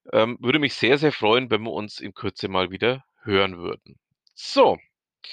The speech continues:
Dann sind wir natürlich noch nicht am Ende. Wenn wir schon bei den, ähm, lieben Leuten sind, die wir gerne mögen, dann kommen wir natürlich auch, ja,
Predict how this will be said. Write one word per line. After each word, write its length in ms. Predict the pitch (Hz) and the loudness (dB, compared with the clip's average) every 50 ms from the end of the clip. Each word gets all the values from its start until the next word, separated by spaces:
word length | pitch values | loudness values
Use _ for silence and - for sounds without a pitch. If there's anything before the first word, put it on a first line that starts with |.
| - - - - - - - - - - - - - - - - - - - - _ _ _ _ _ _ _ _ _ _ _ _ _ | -16 -16 -14 -14 -14 -14 -14 -14 -14 -16 -16 -18 -20 -20 -20 -20 -20 -20 -20 -20 _ _ _ _ _ _ _ _ _ _ _ _ _
Dann 280 | - 107 113 143 190 190 | 2 2 2 2 2 -2
sind 280 | 165 - - - 160 165 | -6 -4 -4 -2 0 2
wir 80 | 165 | 2
natürlich 420 | 156 151 - - 175 151 143 - - | 0 0 0 -2 -6 -6 -6 -6 -8
noch 180 | 131 - - | -10 -12 -12
nicht 460 | - 107 104 113 127 151 143 - - | -14 -12 -10 -8 -8 -6 -6 -4 -2
am 140 | 151 131 - | -2 -2 -2
Ende. 260 | - 98 98 95 92 | -4 -2 0 2 4
Wenn 100 | 95 - | 4 4
wir 120 | 127 156 147 | 2 0 -2
schon 240 | - 160 156 147 135 | -2 -4 -4 -4 -2
bei 120 | 135 117 | 0 2
den, 220 | 113 120 123 123 - | 2 2 0 -2 -2
ähm, 680 | - - 107 107 107 107 104 101 104 101 98 95 95 95 92 92 92 98 | -2 0 2 2 2 0 -2 -6 -8 -10 -12 -14 -16 -18 -20 -18 -16 -14
lieben 420 | 104 104 95 95 107 117 123 127 117 | -12 -12 -10 -10 -8 -8 -8 -8 -6
Leuten 340 | 101 95 95 113 - - | -2 0 0 0 0 -4
sind, 360 | 135 - - 135 127 131 120 - | -8 -10 -8 -8 -10 -8 -8 -8
die 100 | 107 95 | -4 -2
wir 140 | 98 92 | -2 -2
gerne 220 | 87 92 87 95 95 | 0 -2 -2 -2 -4
mögen, 460 | 98 98 101 110 120 143 165 180 190 - - - - - _ _ _ _ _ _ _ _ _ _ _ _ _ - - _ - | -4 -4 -4 -6 -6 -8 -10 -12 -12 -14 -20 -20 -20 -20 _ _ _ _ _ _ _ _ _ _ _ _ _ -20 -20 _ -10
dann 340 | 101 90 110 143 170 175 - _ - - - - - - - - - _ _ | -8 -8 -8 -8 -10 -12 -14 _ -20 -20 -20 -20 -20 -20 -20 -20 -20 _ _
kommen 300 | - - - 101 117 123 | -14 -10 -10 -8 -6 -4
wir 100 | 135 131 | -2 -2
natürlich 600 | 123 123 - - - 110 101 101 107 104 - - - | -2 -2 -2 -4 -4 -4 -4 -6 -6 -8 -10 -14 -16
auch, 640 | - - - 90 98 104 113 110 - - - - _ _ _ _ | -12 -6 -2 0 0 0 0 -2 -4 -10 -20 -20 _ _ _ _
ja, 380 | - 143 185 156 95 87 82 | -2 2 2 2 2 0 -4